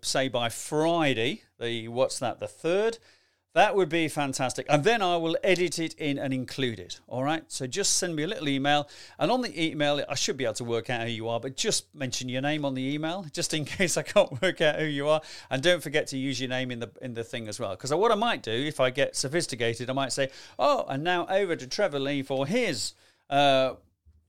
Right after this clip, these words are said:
version of what he's gonna do in twenty twenty-two," that sort of thing.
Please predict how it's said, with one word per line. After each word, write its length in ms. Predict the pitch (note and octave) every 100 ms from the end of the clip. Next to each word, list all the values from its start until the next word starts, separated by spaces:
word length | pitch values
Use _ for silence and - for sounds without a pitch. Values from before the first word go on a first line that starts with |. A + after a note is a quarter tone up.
| A#2+
version 340 | C#3+ D3 D3
of 80 | B2+
what 160 | C3+ B2+
he's 300 | F#3 G3 -
gonna 240 | C3 A#2
do 280 | A#2+ A#2+ A#2+
in 200 | A#2+ A2+
twenty 380 | G#2+ B2 A2+ A2
twenty-two," 580 | - G#2 A2 G#2 G#2+ G2+
that 200 | A#2 -
sort 160 | -
of 80 | -
thing. 160 | -